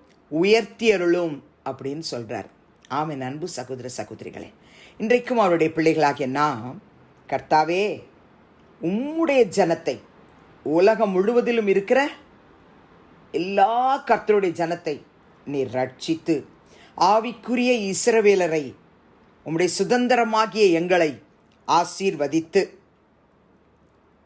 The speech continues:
உம்முடைய பிள்ளைகளை நீர் போஷித்து, உம்முடைய பிள்ளைகளை என்றென்றைக்கும்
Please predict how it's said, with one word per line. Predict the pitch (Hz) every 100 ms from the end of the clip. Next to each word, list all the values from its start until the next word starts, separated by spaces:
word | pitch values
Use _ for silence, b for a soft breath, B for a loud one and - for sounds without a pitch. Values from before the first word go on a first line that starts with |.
| -
உம்முடைய | 202 247 277 -
பிள்ளைகளை | 240 240 214 196
நீர் | 175 170 147
போஷித்து, | 175 180 - 202 - 226 220 - _ _ _ _ _ _ _ _ -
உம்முடைய | 214 226 214 -
பிள்ளைகளை | 233 262 247 208 160 196
என்றென்றைக்கும் | 233 269 302 285 302 302 277 262 - 233 170 147